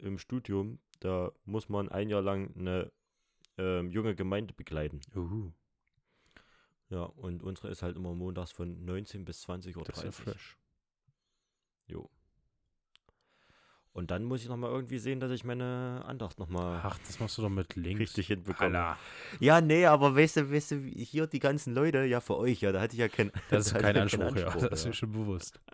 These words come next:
Speaker 2: Das hat man auch gemerkt.
Speaker 1: Ja. Ey, hallo, du hast gesagt, es waren gut.
Speaker 2: <laughs> Ey, hallo.
Speaker 1: Ja, ey.
Speaker 2: Mensch, du.
Speaker 1: Ey, war jetzt nicht die schlechtesten,
Speaker 2: Nee.
Speaker 1: die ich gehalten
Speaker 2: Ich hab
Speaker 1: hab.
Speaker 2: dich auch vorher noch keine reden hören, also
Speaker 1: Ja.
Speaker 2: von daher.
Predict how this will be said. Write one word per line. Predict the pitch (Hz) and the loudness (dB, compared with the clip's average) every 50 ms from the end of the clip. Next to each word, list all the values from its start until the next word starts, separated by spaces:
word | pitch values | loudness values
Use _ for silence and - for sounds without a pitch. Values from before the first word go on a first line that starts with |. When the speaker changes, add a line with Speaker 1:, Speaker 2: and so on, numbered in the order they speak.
| - - - 95 90 - - | -14 -12 -8 -8 -8 -8 -6
Speaker 2:
Das | - 90 95 | -8 -4 -4
hat | 95 95 | -2 0
man | 104 101 | 0 0
auch | 98 - | 0 0
gemerkt. | - 110 104 101 90 87 85 - - - - _ _ - - - - - - - - - - - _ _ _ _ _ _ - | 0 0 0 2 0 0 -2 -4 -12 -20 -20 _ _ -20 -18 -18 -16 -16 -16 -16 -16 -18 -20 -20 _ _ _ _ _ _ -8
Speaker 1:
Ja. | - 92 92 92 - _ - | -4 -2 -2 -2 -4 _ -2
Ey, | 85 85 85 87 85 80 | 0 2 4 4 4 4
hallo, | 78 95 95 98 107 127 | 4 6 6 8 6 8
du | 120 107 | 8 8
hast | 98 95 - | 6 6 6
gesagt, | - 82 92 90 85 | 2 4 4 4 4
es | - - | 2 0
waren | 82 82 82 | 0 0 2
gut. | - 104 123 131 - | 2 2 2 2 2
Speaker 2:
<laughs> | 170 156 - - - 139 135 - - _ - - - - 110 104 104 101 92 - | 0 0 0 0 -2 -2 -2 -4 -4 _ -20 -20 -8 -6 -6 -2 -2 -2 -2 -2
Ey, | - 90 92 90 87 90 101 101 85 | -4 -4 -2 -2 0 2 2 2 2
hallo. | 82 90 95 101 107 113 113 107 95 - _ _ _ _ _ _ _ _ - - _ _ - - - - 85 | 2 0 0 2 2 2 2 2 0 -4 _ _ _ _ _ _ _ _ -20 -20 _ _ -20 -18 -16 -10 0
Speaker 1:
Ja, | 80 90 92 87 90 90 90 | 2 2 2 2 0 -2 -2
ey. | 87 87 87 87 87 85 82 78 78 | -2 0 0 0 2 2 2 2 0
Speaker 2:
Mensch, | 80 80 82 - - - | -2 -4 -8 -8 -8 -8
du. | 85 80 80 82 - - | -8 -8 -8 -10 -10 -4
Speaker 1:
Ey, | - 82 82 80 | 0 0 0 2
war | 85 87 98 | 6 6 6
jetzt | 107 98 131 | 6 6 4
nicht | 123 - | 0 0
die | - 131 | 0 0
schlechtesten, | - 143 147 98 95 - 87 82 90 | 6 6 6 6 6 4 4 4 2
Speaker 2:
Nee. | 87 | 0
Speaker 1:
die | 92 92 | 0 0
ich | 82 - | -2 0
gehalten | - 87 82 85 85 | -2 0 2 2 2
Speaker 2:
Ich | 98 | 2
hab | 117 | 2
Speaker 1:
hab. | - 104 | 0 2
Speaker 2:
dich | 95 107 | 0 2
auch | 107 101 | 0 0
vorher | - - 113 104 | 2 0 0 2
noch | 101 98 - | 2 -2 -4
keine | - 101 98 98 98 | -2 -4 -2 -2 0
reden | 110 113 98 90 | -2 -2 -2 -2
hören, | 85 85 82 80 | -4 -4 -4 -4
also | 82 85 80 82 82 80 82 85 _ _ _ _ _ _ _ _ _ _ _ _ _ _ _ _ - | -4 -4 -4 -4 -6 -6 -8 -10 _ _ _ _ _ _ _ _ _ _ _ _ _ _ _ _ -6
Speaker 1:
Ja. | 127 120 113 95 | 0 2 4 4
Speaker 2:
von | 85 80 | 4 2
daher. | 87 82 87 104 113 120 | 0 0 0 -2 -4 -4